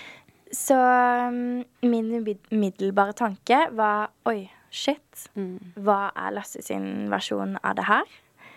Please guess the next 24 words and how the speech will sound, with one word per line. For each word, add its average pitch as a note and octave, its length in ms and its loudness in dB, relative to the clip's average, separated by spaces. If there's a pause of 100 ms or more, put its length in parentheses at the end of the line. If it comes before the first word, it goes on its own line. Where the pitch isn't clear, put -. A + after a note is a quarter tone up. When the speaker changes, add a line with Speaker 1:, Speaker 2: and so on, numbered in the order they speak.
(260)
Speaker 1:
Eh, A3 100 0
Lasse A3 320 2
har A#3+ 200 2
premiere G3+ 580 0
på G3 320 0
Skal G3 160 -4
vi G3 60 4
danse F#3 260 0
All F3+ 160 -2
Stars F3+ 720 -6
om F#3 560 -6
to A#3+ 160 -4
dager. G#3 380 2 (840)
Eh, G3 380 2
dette G3 220 -2
her F#3+ 200 2
er F#3 280 -4
garantert G3 1000 2
planlagt G3+ 540 -2
timing F#3+ 420 -2
fra G3 140 -4
hos F#3+ 160 -2
sin F#3+ 180 -6
side, A3 400 -2